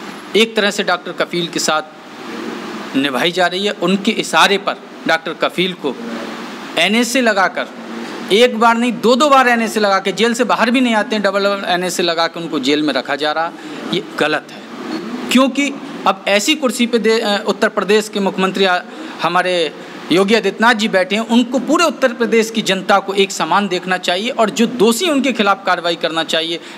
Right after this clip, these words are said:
ना कि अपनी जाति दुश्मनी। अगर कोई कहना नहीं मानता, क्योंकि ये गो-, गोरखपुर की घटना है, गोरखपुर से सांसद थे और कहीं ना कहीं उनसे, डॉक्टर कफील से भेदभाव रखते थे, इसी के संदर्भ में लेकर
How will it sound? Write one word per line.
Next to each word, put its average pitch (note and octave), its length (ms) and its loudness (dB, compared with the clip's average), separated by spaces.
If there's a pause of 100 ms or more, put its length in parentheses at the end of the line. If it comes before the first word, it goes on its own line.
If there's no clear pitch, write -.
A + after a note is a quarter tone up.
(100)
ना A3 220 6
कि A#3 200 -2 (460)
अपनी C4 300 2
जाति G#3 400 2
दुश्मनी। A#3 480 2
अगर G3 220 0
कोई A3+ 140 0
कहना A3 360 4
नहीं B3 100 0
मानता, G3 200 0
क्योंकि A3 180 2
ये A#3 80 4
गो-, A3 280 2
गोरखपुर A#3 440 2
की G#3+ 140 -2
घटना D#3+ 300 -2
है, - 200 -12 (220)
गोरखपुर B3 400 4
से A#3+ 140 0
सांसद G3+ 360 0 (100)
थे C#3 100 -2 (240)
और F#3 220 0
कहीं A#3 220 6
ना C#4 120 2
कहीं C4 220 2
उनसे, B3 480 4 (400)
डॉक्टर G3 340 2
कफील A3 360 2
से D#3+ 180 -4
भेदभाव F#3 460 4
रखते F#3+ 220 -2
थे, G3 200 -4
इसी B3 200 0
के A3+ 120 -4
संदर्भ F#3+ 340 -2
में F#3+ 120 -2
लेकर F#3 340 0